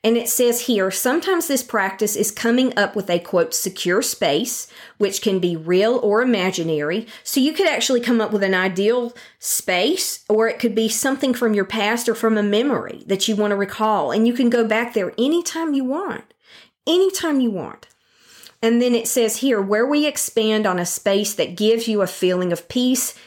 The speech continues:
ease, and calm." We also resource, quote, "protective figures like Christ, God,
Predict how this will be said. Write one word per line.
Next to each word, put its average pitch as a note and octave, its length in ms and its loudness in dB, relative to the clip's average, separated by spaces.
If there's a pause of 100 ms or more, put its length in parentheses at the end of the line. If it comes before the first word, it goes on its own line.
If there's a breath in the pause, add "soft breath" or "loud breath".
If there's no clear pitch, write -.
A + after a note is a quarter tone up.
(180 loud breath)
ease, G3 440 -2 (200)
and F3 180 0
calm." C#3 440 -8 (340 loud breath)
We A3 160 4
also D4 320 0
resource, A3+ 560 2
quote, F#3 340 -2
"protective F#3 540 -2
figures F3+ 680 -2
like - 240 -4
Christ, D3 640 -2 (100)
God, E3 480 0